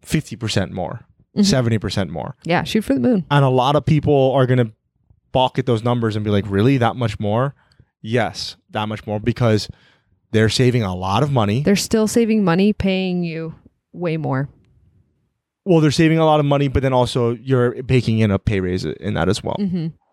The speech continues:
Speaker 1: Right? That's what you should be doing. I, I believe you should be doing.
Speaker 2: Mm.
Speaker 1: And so the next thing, as far as the benefits go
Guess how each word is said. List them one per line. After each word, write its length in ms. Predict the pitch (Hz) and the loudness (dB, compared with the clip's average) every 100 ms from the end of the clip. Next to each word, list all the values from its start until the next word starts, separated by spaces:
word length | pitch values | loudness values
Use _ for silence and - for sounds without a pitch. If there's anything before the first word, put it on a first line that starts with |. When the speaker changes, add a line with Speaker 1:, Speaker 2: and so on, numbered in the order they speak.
| - | -8
Speaker 1:
Right? 140 | - - | -4 -2
That's 140 | 107 | 0
what 120 | 113 | 0
you 100 | 113 | 0
should 220 | - 113 | 0 0
be 80 | 98 | 0
doing. 280 | 90 - 90 | -6 -6 -4
I, 200 | 104 107 98 | -2 -2 -2
I 120 | 107 | -4
believe 320 | 101 104 98 | -4 -8 -10
you 80 | 113 | -12
should 180 | - 165 | -16 -14
be 80 | - | -16
doing. 400 | - - 180 165 - | -14 -10 -10 -10 -14
Speaker 2:
Mm. 20 | - - - - - - - - - - - | -18 -20 -20 -20 -20 -20 -14 -12 -10 -6 0
Speaker 1:
And 180 | 147 156 | 4 4
so 340 | 160 160 156 - _ _ _ - - - - - _ _ _ _ _ _ - | 6 4 4 0 _ _ _ -20 -20 -20 -20 -20 _ _ _ _ _ _ -2
the 540 | 156 151 139 131 131 _ - _ 185 | 2 4 4 2 -2 _ -20 _ 0
next 340 | 165 170 - | 2 2 0
thing, 300 | 170 165 156 | 0 2 0
as 120 | 151 | -2
far 200 | - 143 | 2 2
as 80 | 131 | 2
the 60 | 120 | 0
benefits 540 | 135 170 - 110 - | 0 0 0 -4 -2
go 380 | 117 104 107 | 0 2 0